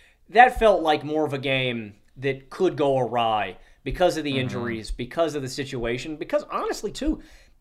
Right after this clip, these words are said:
Speaker 1: I don't think the Colts have looked that bad. I don't think the Colts are, like, one of the worst
Speaker 2: No.
Speaker 1: teams in football. I think that the Colts are pretty average. I think they're a good team. On the other side, <sighs> it just seems like Houston has Jacksonville's number. They've won sixteen of the last nineteen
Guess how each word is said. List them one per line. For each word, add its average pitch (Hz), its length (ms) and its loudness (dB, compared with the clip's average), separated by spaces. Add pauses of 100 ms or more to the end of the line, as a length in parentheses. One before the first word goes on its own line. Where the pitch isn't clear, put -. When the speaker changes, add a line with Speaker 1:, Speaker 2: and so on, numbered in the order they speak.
Speaker 1:
I - 80 -10
don't 285 80 -4
think 359 120 -4
the 311 60 -8
Colts 254 280 -2
have 175 80 -6
looked 196 160 -6
that 170 180 -2
bad. 165 220 0
I - 80 -8
don't 175 120 -6
think 220 100 -8
the 208 60 -14
Colts 175 320 -6
are, 127 60 -8
like, 120 180 -4
one 139 100 -6
of 143 40 -4
the 143 60 -4
worst 143 240 -2
Speaker 2:
No. 113 60 0
Speaker 1:
teams 160 200 -2
in 135 80 -6
football. 135 380 -6
I 131 120 -2
think 160 180 -8
that 156 100 -10
the 139 80 -8
Colts 180 340 -6
are 120 220 -6 (840)
pretty 277 220 2
average. 247 460 4
I 151 80 -4
think 226 120 -4
they're 247 140 -2
a 226 60 -2
good 220 200 -2
team. 202 380 -4 (680)
On 220 140 6
the 247 100 6
other 302 180 8
side, 208 580 -2 (600)
<sighs> - 440 -8
it 175 140 2
just 262 200 -4
seems 240 200 -2
like 220 160 0
Houston 180 300 -6
has 156 280 0
Jacksonville's 147 640 0
number. 127 300 -4
They've 110 160 -6
won 123 180 -6
sixteen 208 680 -6
of 208 60 -2
the 170 80 -6
last 147 280 2
nineteen 160 680 -6